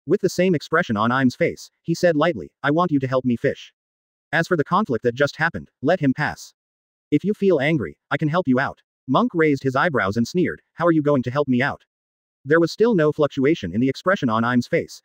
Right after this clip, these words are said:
and then he raised his hand to point at the elder. "He's dead, and since he's dead, he's of no value." Under Monk's puzzled eyes,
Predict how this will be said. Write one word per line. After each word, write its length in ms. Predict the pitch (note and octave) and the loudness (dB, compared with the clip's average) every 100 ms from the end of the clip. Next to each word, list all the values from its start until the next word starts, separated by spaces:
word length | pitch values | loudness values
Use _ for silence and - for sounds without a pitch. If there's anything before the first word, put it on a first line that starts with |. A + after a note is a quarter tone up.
| - | -4
and 120 | C3+ | 0
then 100 | F#3+ | 2
he 100 | F#3 | 2
raised 280 | C#3+ G#2+ B2 | 0 0 -2
his 120 | B2 | -4
hand 220 | D3 C#3+ | -2 -4
to 60 | C#3+ | -4
point 240 | F3 G#2 | -4 -2
at 80 | G#2 | -2
the 100 | B2+ | 0
elder. 280 | C#3+ D#2+ - _ _ _ _ _ _ | -2 -2 -12 _ _ _ _ _ _
"He's 220 | G3+ F#3 | -4 0
dead, 280 | E3+ G#2+ E2+ _ | 0 0 -4 _
and 120 | C3 | -4
since 220 | - G#3 - | -2 -2 0
he's 180 | D3 | -2
dead, 260 | C3+ D3 D#2+ - | 0 -2 -2 -10
he's 180 | - F3+ | -4 -2
of 80 | D3 | 2
no 160 | C#3 | 2
value." 320 | C3+ C#3 G#2 C#2 _ _ _ _ _ _ | 2 0 -2 -10 _ _ _ _ _ _
Under 200 | E3 A#3+ | -2 2
Monk's 260 | G3 C#3+ - | 2 2 0
puzzled 300 | - D3 A#2+ | -2 0 2
eyes, 340 | C3 E2 D2 | 0 -2 -8